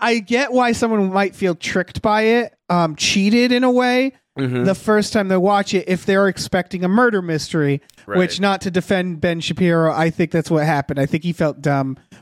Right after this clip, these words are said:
Speaker 1: or he fe-, felt
Speaker 2: Oh,
Speaker 1: cheated.
Speaker 2: hundred percent. He felt like he was watching a murder mystery. Um, well, I think it's two, <laughs> it's two things.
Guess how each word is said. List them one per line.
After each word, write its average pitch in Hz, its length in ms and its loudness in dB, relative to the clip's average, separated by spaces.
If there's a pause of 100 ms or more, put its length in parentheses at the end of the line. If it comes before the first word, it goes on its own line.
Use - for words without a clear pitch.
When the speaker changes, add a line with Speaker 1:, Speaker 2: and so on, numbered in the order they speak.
Speaker 1:
or 151 100 2
he 160 100 4
fe-, 170 260 -2
felt 160 220 0
Speaker 2:
Oh, 226 180 2
Speaker 1:
cheated. 147 140 0
Speaker 2:
hundred 233 260 0
percent. 170 520 -2
He 160 260 -4
felt 147 540 0
like 120 180 -2
he 139 120 -4
was 139 100 0
watching 151 260 0
a 135 60 0
murder 123 240 0
mystery. 107 600 -2 (420)
Um, 110 360 -2
well, 185 260 2
I 175 80 0
think 180 140 -2
it's - 100 -6
two, - 240 -8
<laughs> - 40 2
it's 139 140 -4
two 151 160 -4
things. 123 380 -6